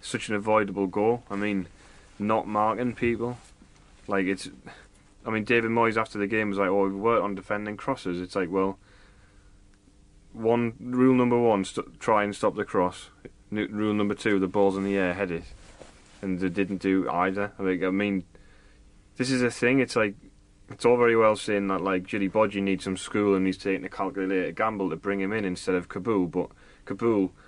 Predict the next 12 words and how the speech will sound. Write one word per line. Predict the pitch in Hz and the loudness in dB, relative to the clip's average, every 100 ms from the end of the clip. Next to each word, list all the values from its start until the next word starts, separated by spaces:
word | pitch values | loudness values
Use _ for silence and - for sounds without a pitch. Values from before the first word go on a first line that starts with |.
| - - | -20 -10
we've | 101 - | -8 -2
sold | 123 117 107 | 4 6 4
him | 98 | 0
for | 98 | -2
half | 110 110 107 | 2 2 0
the | 98 | -4
price | 110 107 95 | -2 -2 -2
we | 104 | -6
paid | 98 - 107 101 95 | -8 -4 0 0 -2
for | - - 107 | -8 -10 -10
Jilly | - 110 98 | -8 -2 -2
Bodji, | 92 107 95 80 82 | 2 2 2 -4 -8